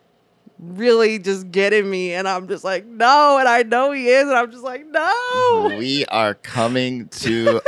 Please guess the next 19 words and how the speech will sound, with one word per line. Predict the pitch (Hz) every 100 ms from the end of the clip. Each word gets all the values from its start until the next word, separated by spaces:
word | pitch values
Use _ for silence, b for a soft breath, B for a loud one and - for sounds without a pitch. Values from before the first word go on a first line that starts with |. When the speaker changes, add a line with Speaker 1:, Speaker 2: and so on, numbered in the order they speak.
| 571 -
Speaker 1:
<laughs> | 554 _ -
Speaker 2:
episode | 120 - 123 - 123 110
a | 107
hundred | 113 107 110 104 101 92
very | 87 98 104 107
soon. | - - 107 90 85 78 101 - b b b _ -
And | 98 101 143 92 92 92
the | 95
fact | - 117 117 135 _
that | 110 104 95 -
if | 98 95
you | 101 107
go | 107 113
back | 104 113 110 104
and | 98
listen | 104 - 101
to | 92 -
episode | 101 113 - 104 104
one | 104 95 95 82 80 87